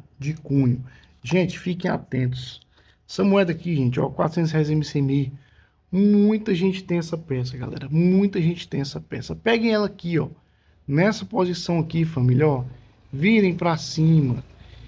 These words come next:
E veja se esse duzentos reais aqui, galerinha, ele tem inclinações, ó. Tanto a duzentos e setenta graus, como a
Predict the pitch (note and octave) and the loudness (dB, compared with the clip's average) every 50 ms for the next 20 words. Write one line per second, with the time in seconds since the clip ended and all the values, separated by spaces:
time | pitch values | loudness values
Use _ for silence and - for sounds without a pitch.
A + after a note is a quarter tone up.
0 | - - - - - E3 E3+ D3 F3+ A3 A#3 A#3 A3+ A3 G#3+ - G#3+ G#3 G3+ - | -20 -20 -20 -8 -4 -2 0 4 4 4 4 4 2 -2 -2 0 0 0 0 -2
1 | G3+ G3 F3 F#3+ F3+ E3 F3 F#3 F3+ F#3 - - E3 E3+ E3 D#3 D3 B2 - D#3+ | -4 -4 -4 -2 -2 0 0 0 -2 -4 -6 -4 -2 -2 0 -2 -4 -4 -4 -2
2 | F3 E3+ D#3 C#3+ C3+ C3 B2+ A#2+ A#2+ B2 B2 B2+ - F3+ F3+ F3+ F#3 - - F#3 | -2 0 0 0 0 0 0 0 0 0 -2 -2 -2 -2 -2 -2 -4 -4 -4 -4
3 | F#3+ F#3 F#3 F#3 F#3+ F#3+ F#3 E3+ D#3 - - - D#3 D#3+ D#3+ D3+ B2+ A#2+ D3 D#3+ | -2 0 0 0 2 2 0 0 -2 -4 -4 0 2 2 2 2 2 0 -4 -6
4 | - - _ _ _ _ _ _ _ _ _ _ _ _ _ G#3+ A3+ A3+ A3+ G#3+ | -10 -16 _ _ _ _ _ _ _ _ _ _ _ _ _ 0 0 2 2 0
5 | G3+ G3 G3 F3+ D#3+ F3+ F#3 F3+ F#3 - E3+ E3 - E3+ E3 D#3+ D#3+ C#3+ C#3+ C#3+ | 0 2 0 0 0 0 0 -2 -2 -4 -6 -4 -4 -6 -4 -2 -2 -2 0 0
6 | C#3+ D3+ D#3+ F3+ F#3+ F3+ - - - _ _ _ _ _ _ _ _ _ _ E3+ | 2 2 2 0 0 -4 -8 -14 -20 _ _ _ _ _ _ _ _ _ _ -2
7 | F3 F3+ F3+ F#3 F#3 F#3 F#3 - - - _ _ - D#3 D3+ D3+ D3+ D#3 | 0 2 2 2 0 -2 -2 -8 -14 -20 _ _ -4 -2 -2 0 -2 -2